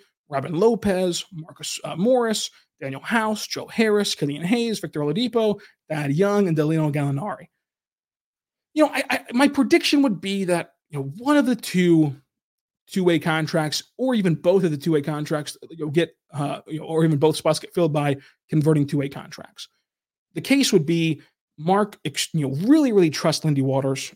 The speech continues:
and so converting him makes pla-, it makes him playoff eligible. Um, in the case of a rolled ankle, in the case of an injury, uh, that's a guy that Mark just, just trusts above all else. Like, like, if you just went on trust factor, I think Lindy Waters ranks way higher than you would ever imagine,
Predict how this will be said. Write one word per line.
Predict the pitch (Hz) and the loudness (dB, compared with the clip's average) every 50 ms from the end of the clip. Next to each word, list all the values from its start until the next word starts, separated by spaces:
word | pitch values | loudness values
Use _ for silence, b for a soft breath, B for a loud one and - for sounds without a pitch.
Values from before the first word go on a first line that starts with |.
| _ - | _ -6
and | 143 139 | -4 0
so | - 143 | 0 0
converting | 139 - 147 139 156 180 175 170 160 | 2 2 0 0 2 0 0 0 0
him | 156 165 156 | 0 0 0
makes | 156 147 - - | -2 -2 -4 -6
pla-, | - - 196 - | -6 -6 -6 -2
it | 156 151 151 156 | -2 -2 -2 -2
makes | 156 147 - - | -4 -4 -2 -4
him | 147 147 | -4 -2
playoff | 147 160 147 147 - - | -2 -2 -2 -2 -4 -2
eligible. | 160 160 151 143 151 139 156 147 139 139 B B B B _ _ | -2 0 0 0 0 0 0 0 0 -2 B B B B _ _
Um, | - 143 143 139 135 | -6 -4 -2 -2 0
in | 147 | -2
the | 147 143 | -2 -4
case | 143 - 151 139 143 - - | -2 -4 -4 -2 -2 -2 -2
of | 143 135 | 0 0
a | 139 135 | 0 -2
rolled | 131 131 139 139 135 135 196 | -2 -4 -4 -4 -2 0 0
ankle, | 233 269 233 - - 202 190 | 0 0 -2 -2 -2 0 0
in | 160 143 | 0 0
the | 131 | -2
case | - - 135 139 - - | -2 -4 -4 -4 -2 -4
of | 139 139 | -4 -4
an | 156 147 | -2 -2
injury, | 185 233 240 208 226 214 202 202 196 B B B B B _ - | 0 0 -2 -2 0 0 0 0 -2 B B B B B _ -6
uh, | 139 131 | -4 -2
that's | 123 143 151 - | -2 0 0 0
a | 165 | -2
guy | 151 160 160 156 | 2 2 2 2
that | 151 - - | 2 0 0
Mark | 143 143 139 - _ | -2 -2 -4 -4 _
just, | - - - - - _ - | -12 -10 -8 -8 -8 _ -6
just | - 156 139 - - - | -4 -4 -4 -4 -6 -6
trusts | - - - - 202 196 185 - - - - - - _ _ _ - | -8 -8 -4 -2 -2 -2 -2 -4 -6 -8 -10 -12 -16 _ _ _ -10
above | 147 139 131 _ - 170 170 170 156 - | -10 -10 -8 _ 0 2 4 4 4 4
all | 151 156 160 156 151 | 2 2 2 2 2
else. | 147 143 - - - | -2 -4 -8 -8 -8
Like, | 147 139 - | -8 -8 -6
like, | - 151 - - b b b b b _ _ - | -8 -8 -8 -10 b b b b b _ _ -10
if | - 135 - | -6 2 6
you | 254 285 | 6 8
just | 285 254 - - | 8 6 4 6
went | 214 196 175 | 4 4 4
on | 147 135 | 4 2
trust | - - - - 190 185 - - | -2 -4 0 0 0 0 0 -2
factor, | - 226 214 208 - - 226 226 220 b b b b b b - | -2 -4 -4 -4 -4 -4 -4 -4 -4 b b b b b b 0
I | 175 185 | 0 2
think | 170 220 196 170 | 4 4 4 4
Lindy | 185 190 175 160 | 4 4 4 4
Waters | 156 156 151 156 151 - - - | 4 4 4 2 2 0 -2 -4
ranks | 147 156 147 117 - - | -4 -4 -4 -4 -6 -6
way | - 240 269 339 370 349 262 226 | -6 -4 -2 0 2 4 4 4
higher | 196 160 147 190 175 165 160 156 | 4 2 0 -2 0 2 2 2
than | 151 151 151 | 2 2 2
you | 156 | 4
would | 151 151 | 4 2
ever | 151 143 151 139 | 2 0 0 -2
imagine, | 139 143 139 135 135 135 180 - - - - | 0 0 0 -2 -2 -4 -6 -10 -10 -14 -14